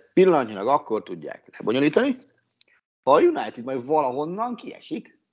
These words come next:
és ott felszabadul valami szabad hétköznapja. De ahhoz az is kell, hogy abban a sorozatban a Crystal Palace se legyen érintett. Tehát ez, ez álságos, hogy ez a versenynaptár miatt tök jó helyen van ez a foci V B. A francokat van jó helyen.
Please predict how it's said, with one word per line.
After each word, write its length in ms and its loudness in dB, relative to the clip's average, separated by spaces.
és 160 -6
ott 100 -6
felszabadul 520 0
valami 180 0
szabad 300 -10
hétköznapja. 760 -20
De 140 6
ahhoz 160 6
az 120 8
is 180 4
kell, 100 6
hogy 100 8
abban 200 8
a 20 2
sorozatban 340 6
a 40 -4
Crystal 400 4
Palace 220 0
se 120 -6
legyen 180 -4
érintett. 640 -18
Tehát 300 2
ez, 160 2
ez 320 -4
álságos, 680 0
hogy 100 -14
ez 120 -10
a 80 -12
versenynaptár 840 -8
miatt 340 -2
tök 200 -4
jó 80 -2
helyen 240 -4
van 120 -8
ez 80 -8
a 40 -10
foci 320 -10
V 40 -8
B. 100 -6
A 140 -2
francokat 500 -4
van 120 -6
jó 140 -6
helyen. 240 -4